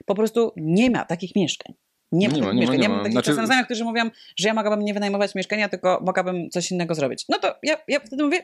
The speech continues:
Speaker 1: proszę bardzo, zapraszam, bo ja nie zarabiam wcale źle, więc na tle jakby całej Polski. Więc jakby jestem chętna do tego, żeby ktoś mi przedstawił, jakie mam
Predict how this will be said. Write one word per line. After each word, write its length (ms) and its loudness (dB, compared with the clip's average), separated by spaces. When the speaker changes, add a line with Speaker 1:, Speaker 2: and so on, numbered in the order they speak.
Speaker 1:
proszę 180 -2
bardzo, 340 -4
zapraszam, 460 -4
bo 100 0
ja 240 -2
nie 80 -2
zarabiam 300 -2
wcale 260 0
źle, 260 0
więc 140 -4
na 120 0
tle 220 2
jakby 240 0
całej 300 0
Polski. 580 -4
Więc 120 2
jakby 200 0
jestem 260 0
chętna 360 -2
do 100 0
tego, 200 -2
żeby 160 -4
ktoś 180 0
mi 60 6
przedstawił, 500 2
jakie 280 2
mam 80 -12